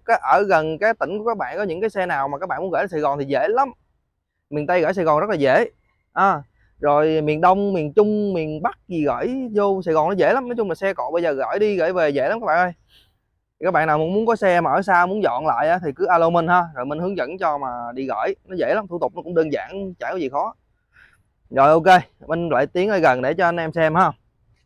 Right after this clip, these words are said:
Thì cái đeo đầu tiên nó Minh, à, quay rất là gần, thường thường Minh quay cái dàn chân cho anh em xem rất là nhiều lần và cũng quay rất là gần. Để chi anh em, để chi, để cho biết là cái nhà mình, cái xe mình làm xong mình phải ngắm, phải nhìn nó,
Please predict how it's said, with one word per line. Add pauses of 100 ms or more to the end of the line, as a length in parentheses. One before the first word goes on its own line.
(600)
Thì
cái
đeo
đầu
tiên
nó
Minh,
à,
quay
rất
là
gần,
thường
thường
Minh
quay
cái
dàn
chân
cho
anh
em
xem
rất
là
nhiều
lần (360)
và
cũng
quay
rất
là
gần. (540)
Để
chi
anh
em,
để
chi,
để
cho
biết
là
cái (100)
nhà
mình,
cái
xe
mình
làm
xong
mình
phải
ngắm,
phải
nhìn
nó,